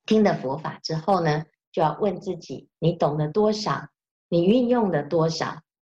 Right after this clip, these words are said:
我们知不知道这个佛法对我们人生有一个非常关键性的重要？所以我们一定要搞懂它。那怎么搞懂它呢？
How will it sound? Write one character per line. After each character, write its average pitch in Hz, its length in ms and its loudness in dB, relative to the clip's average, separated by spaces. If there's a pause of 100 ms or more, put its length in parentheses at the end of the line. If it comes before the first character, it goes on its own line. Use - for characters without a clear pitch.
(340)
我 165 80 4
们 175 160 4
知 208 160 2
不 208 140 -2
知 190 180 -4
道 190 460 0
这 226 140 -8
个 196 120 -4
佛 151 240 -2
法 - 360 -8 (100)
对 170 140 6
我 147 140 -2
们 139 260 -8
人 143 200 -4
生 165 400 2 (320)
有 151 160 0
一 165 80 6
个 165 140 2
非 220 260 2
常 165 260 -2
关 220 220 -2
键 220 220 0
性 170 240 -2
的 151 100 0
重 165 400 0
要？ 196 240 -4 (300)
所 240 140 2
以 247 40 6
我 165 140 -2
们 139 220 -4
一 - 60 -4
定 165 140 -2
要 156 300 0
搞 156 180 -2
懂 156 280 -4
它。 151 320 -4 (240)
那 214 100 0
怎 208 160 -4
么 196 140 -4
搞 180 180 -4
懂 165 240 -4
它 175 180 -2
呢？ 180 220 -6